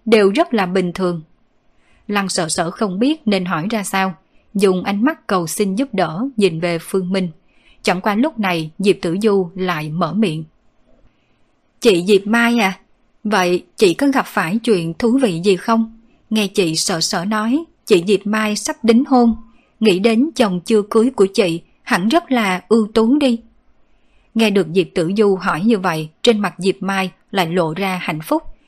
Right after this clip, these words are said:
Chồng chưa cưới của cô ấy thật sự rất ưu tú. Tuy rằng lớn hơn mình vài tuổi, nhưng các phương diện đều rất thành thục. Ba mươi tuổi đã bắt đầu tiếp nhận xí nghiệp của gia đình, cũng có chút danh tiếng ở thương giới.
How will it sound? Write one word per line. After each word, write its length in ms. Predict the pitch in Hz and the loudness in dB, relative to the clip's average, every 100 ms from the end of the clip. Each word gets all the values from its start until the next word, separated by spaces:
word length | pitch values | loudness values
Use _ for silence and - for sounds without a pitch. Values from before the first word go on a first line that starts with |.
| _ _ _ | _ _ _
Chồng 300 | - 196 170 | 0 0 0
chưa 220 | 170 214 190 | 2 2 4
cưới 320 | 208 202 285 | 2 4 4
của 100 | 190 | 2
cô 180 | 180 196 | 0 0
ấy 300 | 185 196 294 | 0 -2 -2
thật 180 | - 165 | -2 -2
sự 280 | - 180 165 | -2 -2 -2
rất 360 | 185 294 - - | -2 -4 -4 0
ưu 160 | 196 | 0
tú. 300 | 165 190 220 302 _ _ _ - | 2 -2 -2 -8 _ _ _ 0
Tuy 160 | 240 214 | 2 2
rằng 360 | 196 175 170 | 0 -2 -2
lớn 260 | 185 202 262 | -2 0 0
hơn 220 | 294 202 | 0 -2
mình 160 | 190 160 | -2 -2
vài 180 | 175 156 | -6 -4
tuổi, 340 | 190 160 240 - _ _ | -4 0 -2 -4 _ _
nhưng 300 | 214 214 202 190 | 2 2 2 -2
các 160 | 302 - | -6 0
phương 240 | 202 175 | 0 2
diện 260 | 175 156 160 | -2 -2 -2
đều 220 | 175 165 | 0 0
rất 220 | 285 - | -4 -4
thành 200 | 214 160 | -8 -4
thục. 300 | 180 160 - _ _ _ _ - | -2 -2 -4 _ _ _ _ -6
Ba 200 | 208 196 | -2 0
mươi 200 | 196 175 | 2 0
tuổi 320 | 190 165 196 277 - | 0 -2 -2 -4 -6
đã 160 | 196 170 | -4 -4
bắt 220 | 277 - | -4 -4
đầu 260 | 190 175 170 | -2 -2 -2
tiếp 240 | - 311 | -4 -2
nhận 240 | 202 165 156 | -2 -2 -4
xí 240 | - 214 | -2 0
nghiệp 280 | 247 254 160 | 4 2 0
của 140 | - 180 | -4 -4
gia 240 | 208 196 | -2 -2
đình, 240 | 180 165 156 _ _ _ - | 0 -2 -4 _ _ _ 0
cũng 180 | - 175 | 0 2
có 120 | 233 | 0
chút 260 | 226 320 | 0 -4
danh 240 | 196 202 180 | -2 -2 -2
tiếng 320 | 196 196 262 277 | 0 2 0 0
ở 120 | 165 | -4
thương 280 | 226 196 175 | 0 0 2
giới. 280 | 185 247 | 0 0